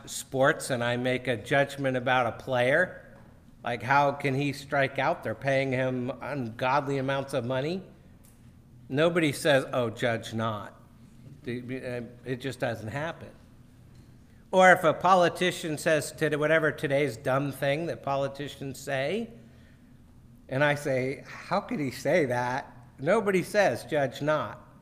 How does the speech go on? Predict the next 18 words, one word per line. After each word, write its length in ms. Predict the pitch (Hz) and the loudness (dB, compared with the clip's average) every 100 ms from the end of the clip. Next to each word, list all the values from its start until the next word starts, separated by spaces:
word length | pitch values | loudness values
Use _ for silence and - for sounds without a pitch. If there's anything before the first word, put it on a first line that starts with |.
| - - - - - - - - | -20 -20 -20 -20 -20 -20 -20 -6
But 80 | 156 | 0
if 140 | 160 | 2
I 120 | 170 160 | 4 2
say, 460 | - 165 151 143 - - - - | 4 4 4 2 -6 -20 -20 -4
"What 260 | 190 254 240 | 8 8 8
were 80 | 175 | 6
you 460 | 143 147 196 311 | 4 0 2 2
thinking 640 | - 185 135 107 113 95 92 - - - | 2 2 2 2 -6 -6 -12 -20 -20 -12
when 280 | - 160 156 | 2 4 4
you 180 | 160 156 | 4 2
did 280 | 143 143 131 | 2 0 2
that?" 520 | 131 127 139 - - - - - - - - - - - - - - - - - | 4 2 0 -12 -20 -20 -20 -20 -20 -20 -20 -20 -20 -20 -20 -20 -20 -20 -20 -6
then 460 | 151 170 151 101 101 - - - - - - - - - - | 0 4 2 0 -8 -16 -20 -20 -20 -20 -20 -20 -20 -20 -14
we 140 | - 127 | -2 -2
come 260 | 131 127 | 0 -2
out 240 | 123 117 120 | -2 -4 -4
with 220 | 120 113 | -4 -2
the 240 | 117 104 | -4 -6